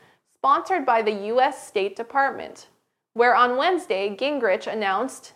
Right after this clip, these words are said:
that in October, the United States and the Vatican would co-sponsor a summit on religious freedom.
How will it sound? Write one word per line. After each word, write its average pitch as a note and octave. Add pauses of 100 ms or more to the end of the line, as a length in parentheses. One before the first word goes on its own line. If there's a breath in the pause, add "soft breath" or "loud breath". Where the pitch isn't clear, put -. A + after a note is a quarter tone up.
(140)
that G#3
in G#3
October, G#3
the G#3+
United G#3
States A#3
and A3+
the C4+
Vatican G3
would G3+
co-sponsor C4
a G3
summit G3
on G3
religious F#3+
freedom. C4+